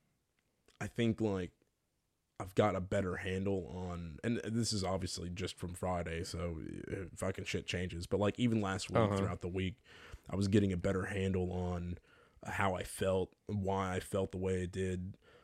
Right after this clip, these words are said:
Speaker 1: Um, I've been reading The Subtle Art of Not Giving a Fuck as well, 'cause
Speaker 2: It's a
Speaker 1: you,
Speaker 2: good
Speaker 1: you
Speaker 2: one.
Speaker 1: know, you, you recommended it, um, and, uh, it's been making me, like, stop and ask myself harder questions, more difficult questions,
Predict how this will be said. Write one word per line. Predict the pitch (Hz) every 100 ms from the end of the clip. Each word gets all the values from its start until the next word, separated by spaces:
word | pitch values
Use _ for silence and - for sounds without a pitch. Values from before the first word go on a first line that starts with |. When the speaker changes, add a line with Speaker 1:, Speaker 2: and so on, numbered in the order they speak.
| - 92
Speaker 1:
Um, | 90
I've | 92
been | 113 113
reading | 110 107 107
The | 95 90
Subtle | - 107 98 95
Art | 98
of | 90
Not | 92 90
Giving | 98 95
a | 95
Fuck | - 104 - -
as | 101 92
well, | 95 95 101 110 - - - -
'cause | 98
Speaker 2:
It's | 95
a |
Speaker 1:
you, |
Speaker 2:
good | 98
Speaker 1:
you | 123
Speaker 2:
one. | 117
Speaker 1:
know, | 92
you, | 95 101
you | 104 107
recommended | 104 98 98 98 98
it, | 104 95 -
um, | 92 90 90 90 90 - _
and, | 92 92 87 87 90 - - - - _ _ -
uh, | 92 92 87 90 - _ -
it's | 117
been | - 117
making | 113 107 110
me, | 107 98
like, | 95 92 90 - _ _ _ _ _ _ _ _ _ _ -
stop | - - - 104 101 98
and | 92 -
ask | 95 95
myself | 98 95 107 98
harder | - 107 104 98
questions, | - 98 - 120 123 -
more | 104 107
difficult | 107 104 110 120
questions, | - 120 123 131 131 -